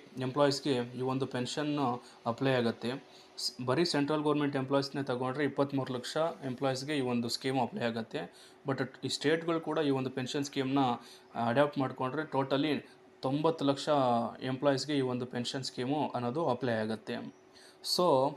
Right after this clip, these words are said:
ಯೂನಿಫೈಡ್ ಪೆನ್ಷನ್ ಸ್ಕೀಮ್ನಲ್ಲಿ ಇರುವಂಥ ಫೀಚರ್ಗಳೇನು? ಯಾವ ರೀತಿ ಫೀಚರ್ಸ್ ಇದ್ದಾವೆ, ಯೂನಿಫೈಡ್ ಪೆನ್ಷನ್ ಸ್ಕೀಮ್ ನಿಜವಾಗ್ಲೂ ಈ ಒಂದು ಎಂಪ್ಲಾಯೀಸ್‌ಗೆ ಯೂಸ್ ಆಗತ್ತಾ, ಯೂಸ್ ಆದ್ರೆ ಯಾವ ರೀತಿ ಯೂಸ್ ಆಗತ್ತೆ ಅನ್ನೋದು ಈ ವಿಡಿಯೋದಲ್ಲಿ ನೋಡೋಣ.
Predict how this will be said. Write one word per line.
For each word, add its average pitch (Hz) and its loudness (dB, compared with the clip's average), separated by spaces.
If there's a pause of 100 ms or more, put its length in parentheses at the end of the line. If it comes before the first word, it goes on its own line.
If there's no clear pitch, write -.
(720)
ಯೂನಿಫೈಡ್ 180 4
ಪೆನ್ಷನ್ 151 0
ಸ್ಕೀಮ್ನಲ್ಲಿ 143 2 (200)
ಇರುವಂಥ 127 0
ಫೀಚರ್ಗಳೇನು? 131 0 (500)
ಯಾವ 131 4
ರೀತಿ 147 -2
ಫೀಚರ್ಸ್ 139 0
ಇದ್ದಾವೆ, 117 0 (160)
ಯೂನಿಫೈಡ್ 143 0
ಪೆನ್ಷನ್ 135 -4
ಸ್ಕೀಮ್ 127 -4 (140)
ನಿಜವಾಗ್ಲೂ 147 0 (380)
ಈ 127 -10
ಒಂದು 123 -2
ಎಂಪ್ಲಾಯೀಸ್‌ಗೆ 131 0 (140)
ಯೂಸ್ 127 -2
ಆಗತ್ತಾ, 127 -2 (560)
ಯೂಸ್ 160 0
ಆದ್ರೆ 156 2
ಯಾವ 127 4
ರೀತಿ 139 0 (180)
ಯೂಸ್ 123 -4
ಆಗತ್ತೆ 113 -2
ಅನ್ನೋದು 117 -2
ಈ 135 0
ವಿಡಿಯೋದಲ್ಲಿ 113 -2 (360)
ನೋಡೋಣ. 110 -2